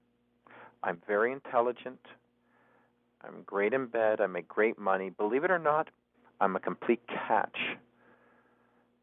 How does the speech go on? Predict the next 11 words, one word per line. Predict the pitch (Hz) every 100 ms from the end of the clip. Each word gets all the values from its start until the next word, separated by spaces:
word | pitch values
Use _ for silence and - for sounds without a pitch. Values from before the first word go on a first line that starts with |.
| -
I've | 98
only | 95 110
been | 107 104 - -
single | 101 98 95 -
four | 98 101
months. | 95 107 180 - - - -
I | -
had | 95
a | 92
long-distance | 92 98 92 - - - 98
relationship. | 92 107 - 110 - 113 110